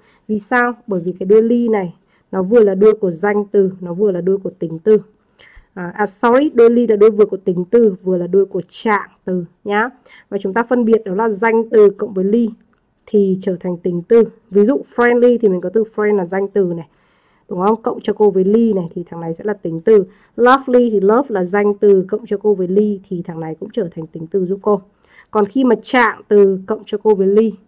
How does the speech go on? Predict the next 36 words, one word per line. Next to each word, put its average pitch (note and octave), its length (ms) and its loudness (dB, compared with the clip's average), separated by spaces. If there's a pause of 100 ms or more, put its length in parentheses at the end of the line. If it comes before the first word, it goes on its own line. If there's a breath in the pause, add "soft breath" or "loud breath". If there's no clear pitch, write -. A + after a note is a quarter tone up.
(300)
trạng - 260 -12
từ F#3+ 180 -4
cộng, F#3+ 100 -16 (380 soft breath)
xin B3 200 0
lỗi, B3 160 2 (120)
tính G3 300 4
từ C4 220 6
cộng G#3+ 220 -6
với F#3 120 -2
Ly G#3 340 0
thì F3 280 -4
chúng E3 180 -14
ta F3+ 180 -10
sẽ F#3 160 -16
trở F#3+ 140 -6
thành - 140 -14
trạng - 280 -16
từ. F#3 160 -2 (200)
Thì F#3 60 -12
đấy E3+ 160 -14
là E3 80 -12
các A3 180 -14
cái F#3+ 100 -12
dấu F3 120 -10
hiệu A3 160 -8
nhận G3 160 -16
biết. A#3 180 0 (1400 loud breath)
Tiếp D#4 140 -4
tục, A4 180 6 (400)
chúng G3+ 140 -6
ta A#3+ 140 -6
cần A#3 160 -2
lưu G#3+ 240 2
ý G#3 240 0
cho A#3+ 120 -6
cô, A#3 260 2